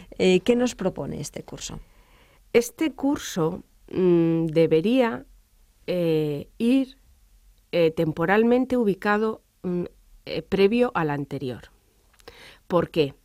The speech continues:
Speaker 2: Porque si se hubieran prevenido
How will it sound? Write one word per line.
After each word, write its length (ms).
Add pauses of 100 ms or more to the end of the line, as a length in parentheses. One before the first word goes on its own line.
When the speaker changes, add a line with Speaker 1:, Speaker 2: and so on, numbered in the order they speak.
(420)
Speaker 2:
Porque 400
si 220
se 200
hubieran 500
prevenido 840